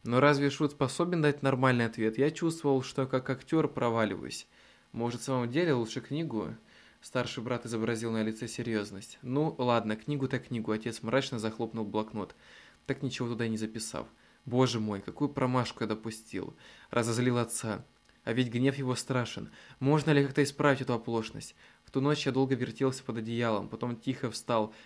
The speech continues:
прошёл в гостиную, открыл ящик стола, куда отец накануне положил блокнот, достал его, торопливо перелистал страницы, нашёл ту, где отец отмечал заказы, и, послюнив карандаш,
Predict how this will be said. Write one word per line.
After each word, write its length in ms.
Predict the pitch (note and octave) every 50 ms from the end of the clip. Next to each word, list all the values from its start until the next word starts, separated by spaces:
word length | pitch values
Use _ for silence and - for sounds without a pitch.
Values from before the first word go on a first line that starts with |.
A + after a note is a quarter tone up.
| - _ -
прошёл 240 | - A#2+ - B2+
в 40 | A#2+
гостиную, 600 | A#2+ B2 A#2 - - - C3+ B2 A2+ G#2+ F#2 - - - - - -
открыл 420 | A#2 A#2+ - - B2+ B2+ B2+ B2
ящик 260 | B2+ B2+ B2 - -
стола, 400 | - - - B2+ A#2+ A#2 A2+ G#2+ A2 - - - -
куда 180 | - B2 A#2+ A#2+
отец 260 | A#2 - C3+ C3+ -
накануне 360 | C3 - B2+ B2 C3+ C#3 C3
положил 400 | C3 - A#2+ A#2+ A#2+ A#2 B2+ A#2
блокнот, 480 | A2 A#2 A#2 A2+ - B2 A2+ G#2+ G#2+ -
достал 400 | - A2+ A2+ - - D#3+ C#3+ C3+
его, 240 | A#2 G2+ G2+ G2+ - - - - -
торопливо 400 | - C3 C3+ C3 C3+ C#3+ C#3+ C#3
перелистал 480 | A#2+ - C3+ B2+ B2 B2 A#2+ - C3+ B2
страницы, 480 | - - C3+ C3 C#3 C#3+ C3+ C3+ -
нашёл 260 | A2 A2+ A2+ - B2+ B2
ту, 200 | - D3 C#3 B2
где 100 | A#2+ A#2
отец 220 | A#2 C3 A#2+ A2+
отмечал 380 | B2 - - A#2+ - C3 A#2+ A2
заказы, 480 | A#2 A2+ - - D3 B2+ A2 G2 - - - - - -
и, 120 | - D3+ C3+
послюнив 600 | C#3 - A#2+ A#2 - - C3 B2+ B2+ B2+ A#2 -
карандаш, 560 | - - B2+ A#2+ B2 B2 C#3+ D3+ D3 - -